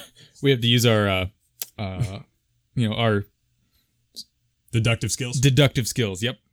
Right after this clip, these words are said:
Speaker 1: Can't think of the word, but I know what it means.
Speaker 2: <laughs>
Speaker 1: Um,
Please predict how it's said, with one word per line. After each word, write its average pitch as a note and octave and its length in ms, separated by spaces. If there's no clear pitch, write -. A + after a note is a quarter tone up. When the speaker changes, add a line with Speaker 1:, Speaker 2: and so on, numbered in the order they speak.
Speaker 1:
Can't C3+ 160
think C#3 120
of C3 40
the C3 80
word, C3+ 280
but A#2+ 100
I - 20
know A#2+ 120
what B2 80
it - 20
means. B2 380
Speaker 2:
<laughs> - 60
Speaker 1:
Um, A2 220